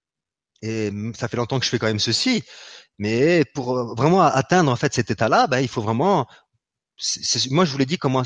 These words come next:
comment ça s'est passé, quoi. C'est vraiment, j'ai vraiment connu la profondeur.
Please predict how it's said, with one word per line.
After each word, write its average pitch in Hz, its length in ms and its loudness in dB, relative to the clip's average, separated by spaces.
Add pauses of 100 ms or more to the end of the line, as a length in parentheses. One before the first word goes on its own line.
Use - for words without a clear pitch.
comment 135 140 -2
ça 120 80 -4
s'est 127 160 0
passé, 131 300 0
quoi. 123 120 -2
C'est - 140 -2
vraiment, 127 240 2
j'ai 127 140 2
vraiment 131 260 2
connu 139 300 -2
la 117 100 2
profondeur. 143 880 -4